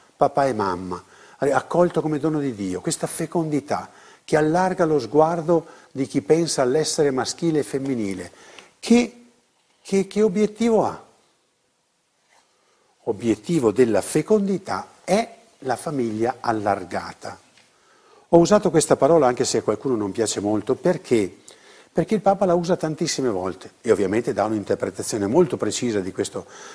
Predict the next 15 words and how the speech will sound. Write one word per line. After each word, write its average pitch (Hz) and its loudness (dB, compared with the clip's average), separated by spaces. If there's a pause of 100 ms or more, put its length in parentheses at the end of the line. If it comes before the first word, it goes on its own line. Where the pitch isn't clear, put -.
di 123 -6
questo 107 0
concetto. - -8 (2250)
Il 156 0
documento 220 6
del 156 4
Papa, - 0 (260)
dopo 214 4
averci 196 4
ricordato 143 2
da 110 2
dove 151 4
nasce 135 -2
la 117 4
famiglia 117 0